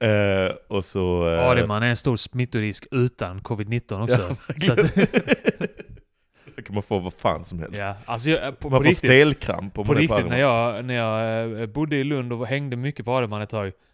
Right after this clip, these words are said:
Speaker 2: alltså jag var sjuk hela tiden.
Speaker 1: Ja.
Speaker 2: Hela ti-, alltså jag fattade i efterhand bara, "Shit, det är ju för att jag satt där och, och, och, och
Speaker 1: Och
Speaker 2: var
Speaker 1: andades in
Speaker 2: där
Speaker 1: de
Speaker 2: och
Speaker 1: andra
Speaker 2: rörde,
Speaker 1: Ariman, eh,
Speaker 2: rörde
Speaker 1: människor.
Speaker 2: möblerna och
Speaker 1: <laughs>
Speaker 2: typ så här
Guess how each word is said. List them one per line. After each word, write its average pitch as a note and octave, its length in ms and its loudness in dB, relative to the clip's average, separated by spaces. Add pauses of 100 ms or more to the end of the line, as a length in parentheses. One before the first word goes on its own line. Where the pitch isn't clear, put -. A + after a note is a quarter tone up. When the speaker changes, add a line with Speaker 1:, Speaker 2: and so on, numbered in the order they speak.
Speaker 2:
alltså A2 180 -4
jag B2+ 80 0
var G#2+ 80 -6
sjuk C3+ 360 -2
hela C3+ 260 -2
tiden. G2 340 -6 (120)
Speaker 1:
Ja. F#2 180 -4 (640)
Speaker 2:
Hela E3 360 -2
ti-, A#2+ 100 -8
alltså B2 180 -2
jag C3+ 140 0
fattade D#3 340 -2
i - 20 0
efterhand A2+ 420 -4
bara, A2 140 -12
"Shit, - 460 -8 (200)
det C3+ 80 -6
är C3 40 -2
ju A#2 120 -2
för A#2 140 -6
att A#2 60 -4
jag D#3 120 -4
satt B2 280 -8
där G#2+ 260 -2
och, G#2+ 160 -4 (680)
och, A2+ 320 -8
och, A2+ 60 -10 (260)
och A2 120 -8
Speaker 1:
Och - 100 -12
Speaker 2:
var C3+ 200 2
Speaker 1:
andades G#2+ 420 2
in B2+ 140 -8
Speaker 2:
där A2+ 300 6
Speaker 1:
de A2 140 -2
Speaker 2:
och A#2+ 80 2
Speaker 1:
andra B2 140 4 (160)
Speaker 2:
rörde, A#2 180 4
Speaker 1:
Ariman, F2+ 680 2
eh, F2 60 -8
Speaker 2:
rörde C#3+ 340 4
Speaker 1:
människor. A#2+ 180 2
Speaker 2:
möblerna A2 720 2
och G#2 240 -2 (200)
Speaker 1:
<laughs> - 240 -20
Speaker 2:
typ A#2+ 120 -4
så - 100 -2
här A2 160 0